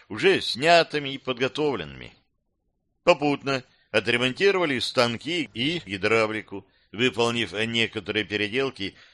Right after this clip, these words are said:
для оптимизации и ускорения процесса заряжания. Но итогом этой комбинации становилось то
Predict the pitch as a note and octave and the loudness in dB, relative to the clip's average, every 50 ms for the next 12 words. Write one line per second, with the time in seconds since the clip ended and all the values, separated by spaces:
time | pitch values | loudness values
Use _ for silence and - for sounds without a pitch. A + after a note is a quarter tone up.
0 | _ _ - D3+ D#3+ - - - - G2 F#2+ G2 G#2 G#2+ E3 F3 F3 E3 - - | _ _ 2 4 4 4 4 0 -6 -6 -4 -4 0 4 4 4 4 4 0 -4
1 | - D3 D3 D3+ E3+ E3 C#3+ - - - G#2+ A2+ C3 C#3 C3+ C3 B2+ A2+ - G2 | -10 -8 -8 -6 -6 -6 -6 -4 -2 -2 0 0 0 0 -2 -4 -6 -8 -6 -6
2 | G2 F2+ - - A2+ A#2 G#2 - - G2+ G#2 G2 - - G2 G2+ B2 A#2+ A#2+ B2 | -8 -8 -6 -4 -4 -4 -4 -4 -6 -6 -6 -6 -8 -10 -2 2 2 4 4 2
3 | G#2+ G2 A#2+ A#2 G#2+ F#2+ E2 D2 C2 B1+ - _ _ _ _ _ _ _ _ _ | 2 4 4 4 4 2 0 -6 -14 -16 -18 _ _ _ _ _ _ _ _ _
4 | _ _ _ _ _ _ _ _ _ _ _ _ _ _ _ - A#2+ C3+ C#3+ D3 | _ _ _ _ _ _ _ _ _ _ _ _ _ _ _ 2 4 6 8 8
5 | C#3 - D#3 G#3 F3 E3 E3 D#3+ D#3+ D#3+ D3+ - D3 D3+ C#3+ C#3+ - C#3+ C3+ C3 | 6 6 2 2 4 4 2 2 2 0 0 0 0 -2 -2 0 0 0 0 0
6 | B2+ B2+ C3 C3 D3 D#3 D#3 D3+ C#3+ - - B2+ C3+ C3 B2+ A#2+ - - - A#2 | 0 0 0 0 2 2 0 0 -2 -4 -8 -8 -6 -6 -4 -4 -4 -2 0 0
7 | A2+ A#2 A#2+ B2+ C3+ C3 A2+ G#2+ G#2+ G#2 F#2+ - - - - - C#3+ C#3+ C#3 B2 | 0 0 -2 -2 -4 -4 -4 -6 -6 -6 -6 -8 -10 -8 -6 -2 0 0 2 0
8 | G2 | 0